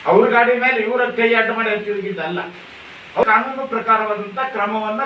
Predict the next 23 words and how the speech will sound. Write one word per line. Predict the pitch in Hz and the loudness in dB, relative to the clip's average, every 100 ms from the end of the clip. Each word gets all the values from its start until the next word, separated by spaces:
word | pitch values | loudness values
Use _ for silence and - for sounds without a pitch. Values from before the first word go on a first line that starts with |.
| 254 | -4
ಕೈಗೊಳ್ಬೇಕು. | 269 254 247 185 - - - | -2 4 4 4 -4 -10 -6
ಬಿಟ್ಟು | - - 285 | -4 0 2
ಹೋದ್ರಲ್ಲ | 254 240 262 277 | 2 2 0 0
ಕೇಸ್ | - 269 240 240 | -2 -2 -2 -2
ಮುಗೀತು | 233 214 - 208 | -6 -6 -6 -6
ಅಂತಂದ್ರೆ | 185 - 123 110 95 104 - 180 - - - - - - | -6 -8 -10 -10 -10 -10 -8 -10 -12 -20 -20 -20 -20 -6
ಈ | 277 | 2
ಅಪರಾಧದ | 269 294 277 277 285 - 269 262 180 | 4 4 6 6 6 2 0 0 4
ಭಾವನೆ | 190 247 262 262 277 247 202 | 4 4 2 -4 -4 -6 -2
ಮತ್ | 226 - 254 | -2 -2 -6
ಮತ್ತು | 254 - | -6 -4
ಹೆಚ್ಚಾಗ್ತಲೇ | 190 180 208 269 269 269 277 269 | -2 0 0 2 0 0 2 6
ಹೋಗುತ್ತೆ | 247 233 208 208 | 6 4 -2 -6
ಜನರಲ್ಲಿ. | 180 180 190 180 - | -4 -4 -4 -4 -6
ಪೊಲೀಸ್ | - - 262 311 226 - - | -10 -6 -2 -2 -6 -8 -4
ದುಗ್ಗಿ | 170 180 247 | 0 2 6
ಹೋಗಿ | 247 247 277 | 6 6 4
ಅವ್ರ | 269 254 | 4 4
ಗಂಡನಿಗೆ | 262 262 269 269 247 269 - 196 - | 0 0 -2 -4 0 0 -2 -10 -10
ಕೊಲೆ | 196 226 254 | -2 2 4
ಮಾಡ್ತೇವೆ, | 240 233 226 208 220 208 - - | 4 0 -2 -4 -4 -6 -12 -6
ಕೈಕಾಲು | 196 196 233 247 | -2 0 2 2
ಮುರಿತೇವೆ, | 247 233 226 208 202 214 208 | 2 -2 -2 -2 0 -2 -4